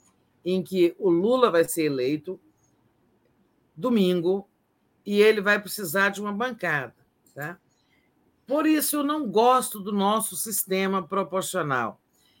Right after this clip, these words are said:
Eu acho que nós temos que defender uma reforma política que adote o voto em lista.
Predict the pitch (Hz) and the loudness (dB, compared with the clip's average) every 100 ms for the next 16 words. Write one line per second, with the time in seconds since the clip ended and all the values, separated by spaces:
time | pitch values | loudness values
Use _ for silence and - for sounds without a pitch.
0 | _ - 175 196 208 - 202 196 - 202 | _ 2 6 6 4 -2 -2 -2 -2 -2
1 | 185 - - 160 135 147 190 190 160 131 | -2 -6 -4 -6 -2 0 0 2 0 0
2 | 151 196 208 175 160 147 160 147 143 - | 2 2 2 0 -2 -2 -4 -2 -4 -6
3 | 143 143 202 185 - - 110 98 _ _ | -6 -2 -2 -4 -8 -12 -14 -14 _ _
4 | _ _ _ _ _ _ _ 196 214 180 | _ _ _ _ _ _ _ 4 6 6
5 | 139 196 226 - 208 151 196 220 247 247 | 6 4 4 2 -6 -2 0 0 -2 -2
6 | 202 180 165 - - | 0 0 0 -2 -12